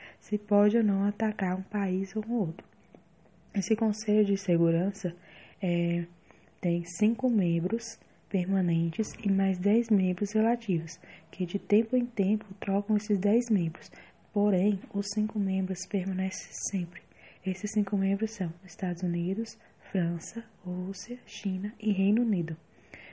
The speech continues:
Por que são esses países? Pois são vencedores da Segunda Guerra Mundial.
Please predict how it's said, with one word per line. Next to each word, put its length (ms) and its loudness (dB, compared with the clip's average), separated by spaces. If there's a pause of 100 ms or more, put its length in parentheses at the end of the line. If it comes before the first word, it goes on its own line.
(160)
Por 160 -2
que 180 2
são 180 0
esses 240 -4
países? 540 -2 (300)
Pois 160 -4
são 240 2
vencedores 840 -2
da 140 -4
Segunda 420 -4
Guerra 300 -2
Mundial. 360 0